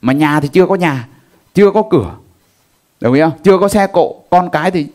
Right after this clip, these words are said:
chưa ăn học đàng hoàng, thì bà này sẽ chửi ông này là gì? "Hả? Ngu luôn hả? Sao mà bất ngờ vậy? Sao mà chửi gì mà, <laughs> mà tối ngày là, <laughs> sao cứ chửi gì mà phù phàng vậy?"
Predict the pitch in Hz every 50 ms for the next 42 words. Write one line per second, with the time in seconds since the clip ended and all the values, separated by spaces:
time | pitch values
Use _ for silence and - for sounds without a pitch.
0 | _ _ - 196 185 185 190 170 151 - 143 147 143 147 139 131 135 131 - 143
1 | 127 117 131 135 143 139 139 131 123 104 - 117 98 78 104 139 156 147 139 135
2 | 135 127 135 131 - - - _ _ _ _ _ _ _ _ _ _ _ _ _
3 | _ _ _ _ _ _ _ _ _ _ _ _ _ - 135 151 - - _ _
4 | _ _ _ _ - 160 190 175 160 170 151 135 135 135 - _ _ - 156 156
5 | 156 156 147 190 - 180 151 147 139 131 139 147 147 - - - - - - -
6 | - 196 190 175 170 - 180 139 113 110 131 143 147 147 151 - - - - -
7 | 277 - - - - 165 - 381 - - - - - - - - - - - -
8 | 254 - - 151 - - 247 254 233 190 180 - - - 165 - - - 311 302
9 | 262 - - - - 415 403 - - 339 - - 392 294 - 208 - - - 320
10 | - - - 214 208 - 262 - - 220 214 208 - - 165 147 156 165 175 180
11 | - - 165 131 - 170 - - 165 - - -